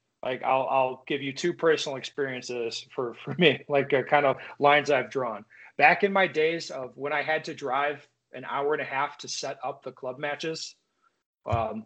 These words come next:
when I started shooting, I was, I was doing setup a lot. I just, this lasted for a few years. Um,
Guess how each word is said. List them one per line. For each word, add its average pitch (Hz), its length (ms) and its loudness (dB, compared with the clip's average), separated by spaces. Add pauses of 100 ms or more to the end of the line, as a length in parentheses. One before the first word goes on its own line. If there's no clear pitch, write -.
when 135 160 -2
I 127 60 2
started 143 420 2
shooting, 139 320 2
I 123 80 0
was, 123 240 -4
I 127 140 -4
was 123 160 -6
doing 123 200 -4
setup 127 440 0
a - 40 -4
lot. 120 460 2
I 113 180 -6
just, - 320 -12
this 131 220 -2
lasted 123 380 2
for 127 140 -2
a 117 40 -6
few 123 200 -6
years. 110 440 -2 (500)
Um, 120 400 6